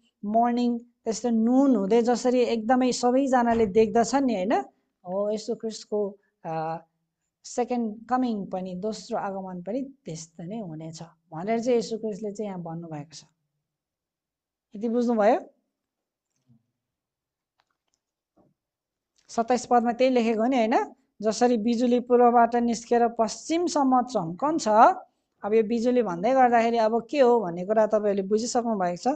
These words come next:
तर पनि म बिजुली नै भनेर यहाँ, अ, पढिराखेको छु।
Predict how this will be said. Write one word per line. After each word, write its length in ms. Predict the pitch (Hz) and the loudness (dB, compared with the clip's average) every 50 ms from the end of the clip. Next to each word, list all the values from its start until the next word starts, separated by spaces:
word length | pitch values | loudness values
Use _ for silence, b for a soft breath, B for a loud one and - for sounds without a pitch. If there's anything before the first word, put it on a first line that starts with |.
| 277 b b b b b b b _ _ _ _ _ _ | -4 b b b b b b b _ _ _ _ _ _
तर 160 | 220 214 220 | -2 -2 0
पनि 140 | 220 254 254 | -2 -2 -4
म 140 | 240 233 226 | -2 -2 -2
बिजुली 380 | 196 202 208 196 226 220 220 | -2 -2 -2 0 0 0 0
नै 100 | 226 240 | 0 0
भनेर 280 | 240 220 196 180 175 180 | 0 -2 -2 -2 -2 -2
यहाँ, 340 | 196 202 202 208 202 202 - _ _ 190 | -2 -2 -2 -4 -6 -8 -12 _ _ -8
अ, 160 | 175 165 165 | -8 -6 -8
पढिराखेको 680 | 175 - 208 202 202 202 208 202 180 - 208 196 190 | -6 -4 -2 -2 0 0 0 -2 -2 -4 -6 -6 -6
छु। 280 | 185 - 240 285 330 - | -4 -4 -4 -4 -4 -6